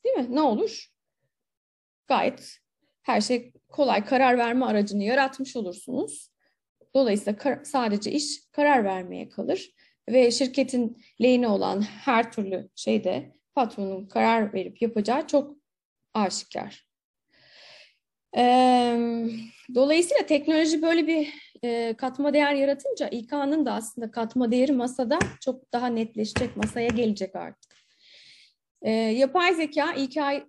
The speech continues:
İK'yı operasyondan özgürleştirecek, evet. Ve böylelikle daha stratejik rolde olmalarına yardım edecek. Şimdi bu yapay zeka dediğimiz yer belki biraz daha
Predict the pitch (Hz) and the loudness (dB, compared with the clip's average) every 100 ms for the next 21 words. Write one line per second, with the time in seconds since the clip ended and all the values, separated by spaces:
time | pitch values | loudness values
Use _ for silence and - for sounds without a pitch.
0 | _ 262 254 302 311 269 254 269 254 277 | _ -6 -4 -2 -2 -2 -2 -2 -4 -4
1 | 269 269 294 - 240 233 220 269 262 269 | -4 -4 -6 -4 -2 -2 -2 0 -2 -4
2 | 269 262 294 - 240 269 466 - - _ | -6 -6 -6 -6 -4 -2 -4 -10 -20 _
3 | _ _ _ _ _ _ _ _ 208 202 | _ _ _ _ _ _ _ _ -6 -4
4 | 208 262 262 220 - 294 302 302 _ _ | 0 -2 -2 -8 -8 -4 -4 -6 _ _
5 | _ 226 277 294 - 254 269 233 - 247 | _ -4 -2 -2 -6 -4 -6 -6 -2 -2
6 | 247 247 233 220 240 285 269 226 220 208 | 0 0 0 -2 -2 -2 0 -2 -2 -4
7 | - - - 294 359 - - 294 381 370 | -6 -12 -8 -4 -4 -4 2 4 6 4
8 | 339 349 359 339 320 320 330 320 - - | 4 2 4 4 4 2 0 -4 -12 -2
9 | 294 302 254 285 294 294 277 294 294 240 | 2 4 4 2 2 0 2 4 2 0
10 | 262 294 | -2 -4